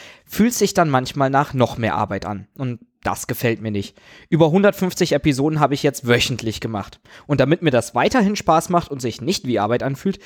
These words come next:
reduziere ich den Rhythmus ab nächstes Jahr auf eine Episode alle zehn Tagen. Denn zwei Wochen wäre mir auch irgendwie zu wenig. Eine Woche zu viel, also etwas dazwischen. Eine Episode am ersten, am elften und am einundzwanzigsten jedes Monats.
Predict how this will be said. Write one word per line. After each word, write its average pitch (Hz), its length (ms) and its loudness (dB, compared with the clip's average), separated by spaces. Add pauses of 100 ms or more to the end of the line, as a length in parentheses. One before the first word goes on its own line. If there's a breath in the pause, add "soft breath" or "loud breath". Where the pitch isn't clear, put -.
(260 loud breath)
reduziere 175 560 4
ich 151 80 2
den 151 140 -2
Rhythmus 139 340 -2
ab 131 140 -2
nächstes 117 340 -4
Jahr 107 140 2
auf 123 200 0
eine 110 240 -2
Episode 127 600 -2
alle 107 180 -2
zehn 127 240 -6
Tagen. 120 380 2 (260 loud breath)
Denn 131 280 2 (360)
zwei 143 340 4
Wochen 143 280 2
wäre 123 100 0
mir 123 140 -2
auch 107 200 -2
irgendwie 117 340 -4
zu 117 180 -6
wenig. 107 320 -6 (160)
Eine 127 240 2
Woche 139 220 2
zu 156 140 0
viel, - 260 2
also 139 440 0 (120)
etwas 160 260 -2
dazwischen. - 540 0 (360 loud breath)
Eine 165 220 4
Episode 131 400 0
am 110 140 -4
ersten, 214 600 -2
am 135 160 0
elften 151 560 -2
und 147 220 0
am 131 200 0
einundzwanzigsten 120 920 -2
jedes 117 340 -6
Monats. 101 520 -10